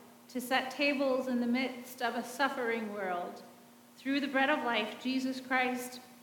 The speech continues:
our Savior and Lord. Amen. On the night in which he was betrayed, our Lord Jesus took bread and gave thanks, broke it,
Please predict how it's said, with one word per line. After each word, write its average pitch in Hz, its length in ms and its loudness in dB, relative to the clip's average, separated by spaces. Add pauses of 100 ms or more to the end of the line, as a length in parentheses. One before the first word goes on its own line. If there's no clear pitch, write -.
(180)
our 220 160 -4
Savior 214 400 -4
and 202 160 -6
Lord. 185 280 -8 (1000)
Amen. 175 260 -6 (1300)
On 226 60 -2
the 247 100 6
night 330 220 8
in 311 140 4
which 359 220 2
he 349 80 2
was 330 280 8
betrayed, 311 440 2
our 285 240 4
Lord 277 280 2
Jesus 269 340 -4
took - 360 -10
bread 277 300 6
and 262 260 0
gave 269 320 0
thanks, 262 360 0 (100)
broke 285 300 4
it, 285 200 4